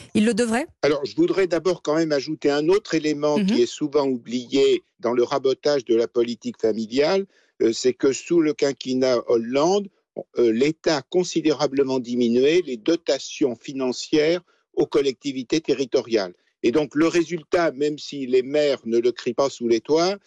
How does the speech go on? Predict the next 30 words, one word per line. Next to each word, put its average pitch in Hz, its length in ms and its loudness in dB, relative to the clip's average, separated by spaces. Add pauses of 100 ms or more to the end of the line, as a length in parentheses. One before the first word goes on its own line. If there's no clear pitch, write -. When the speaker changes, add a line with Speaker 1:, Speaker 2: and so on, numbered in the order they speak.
(260)
Speaker 2:
euh, 131 160 2
c'est 156 240 0
qu'ils 143 340 -4
ont 147 80 2
diminué 147 540 0
considérablement 147 1120 0
les 123 140 2
projets 131 440 0
de 123 120 0
crèche 135 500 0
ou 110 80 -6
de 107 100 2
relais 131 440 0
assistance - 600 -6
maternelle. 151 640 0
Speaker 1:
Mm. 196 40 -14 (360)
Speaker 2:
Et 123 80 2
effectivement, 147 720 -2
on 175 100 0
en 135 140 -2
a 143 80 2
construit 143 460 -2
beaucoup 147 400 -2
moins 175 260 -2
que 165 160 -2
ce - 100 -4
qui 120 200 0
avait 117 260 0
été 147 320 -2 (240)
prévu. 135 540 0